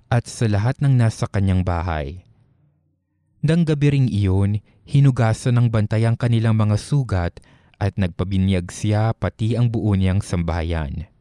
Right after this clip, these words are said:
Pagkatapos, sila'y isinama niya sa kanyang tahanan at hinainan ng pagkain. Galak na galak siya at ang kanyang buong sambahayan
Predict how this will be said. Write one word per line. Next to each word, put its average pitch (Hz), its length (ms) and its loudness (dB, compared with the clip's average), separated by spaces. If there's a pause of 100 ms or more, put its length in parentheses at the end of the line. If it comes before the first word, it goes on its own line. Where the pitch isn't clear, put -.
(1400)
Pagkatapos, 113 1040 -2 (320)
sila'y 151 400 0
isinama 135 560 2
niya 123 240 4
sa - 160 -6
kanyang 117 320 0
tahanan 98 720 0 (400)
at 101 160 -4
hinainan 110 640 0
ng 123 160 2
pagkain. 85 720 -4 (1040)
Galak 87 400 -2
na 90 160 0
galak 87 320 -2
siya 117 320 0
at - 80 -4
ang 120 160 0
kanyang 110 320 0
buong 107 260 0
sambahayan 104 920 0